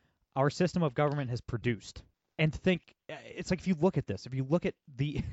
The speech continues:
<laughs> what democracy in this country has produced, and you don't think that massive changes are required,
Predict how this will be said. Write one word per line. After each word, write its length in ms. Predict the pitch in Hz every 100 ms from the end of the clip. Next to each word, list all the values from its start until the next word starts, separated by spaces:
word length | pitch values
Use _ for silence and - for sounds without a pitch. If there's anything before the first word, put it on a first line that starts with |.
| -
<laughs> 200 | _ -
what 180 | 131 156
democracy 560 | 151 160 170 151 147
in 60 | 139
this 120 | 135
country 220 | 147 135
has 220 | 110 147 131
produced, 480 | 135 135 110 - - _ _ _ -
and 160 | 147 143
you 60 |
don't 320 | 120 139 175 -
think 260 | - 165 -
that 120 | -
massive 520 | 120 123 139 - 139
changes 440 | - 123 131 135
are 60 | 123
required, 640 | 110 - 135 120 160 180